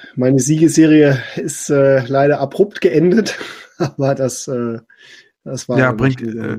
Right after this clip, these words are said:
Speaker 2: es hat
Speaker 1: mein
Speaker 2: da wenig Veränderung gemacht. Ah, doch, ich hab ein Spiel auf dich aufgeholt. Oh, toll.
Speaker 1: <laughs>
Speaker 2: Äh,
Speaker 1: Genau.
Speaker 2: aber Robert hat natürlich die Spiele, wo wir, wo wir drei, also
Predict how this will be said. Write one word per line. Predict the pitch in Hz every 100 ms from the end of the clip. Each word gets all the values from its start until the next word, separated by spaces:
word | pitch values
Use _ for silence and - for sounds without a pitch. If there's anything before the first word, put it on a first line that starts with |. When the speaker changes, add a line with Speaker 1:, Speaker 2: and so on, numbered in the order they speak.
| 113
Speaker 2:
es | - 120
hat | 123
Speaker 1:
mein | 117
Speaker 2:
da |
wenig | 120 120 120 - -
Veränderung | 120 127 123 120
gemacht. | 120 127 123 -
Ah, | 165
doch, | 156 147
ich | 123
hab | 127 -
ein | 135 139
Spiel | -
auf | 127
dich | 131 131
aufgeholt. | 127 127 117 -
Oh, | 113
toll. | 107 - 117 110 _ _ - - - - 220
Speaker 1:
<laughs> | - 220 - - - 139 - 139 151 - 135 135 139 - _ _ _ _ - - - - - - - 180 - 196 214 202 - -
Speaker 2:
Äh, | 131 123 120 - _ -
Speaker 1:
Genau. | 117
Speaker 2:
aber | 139 151
Robert | 139 156 170 -
hat | 147 151 - _ _ _ _ -
natürlich | 143 156 151 139
die | 147 143 147
Spiele, | - 156 147 139
wo | 139
wir, | 143 135 - _
wo | 135 131
wir | 143 160
drei, | 151
also | 120 117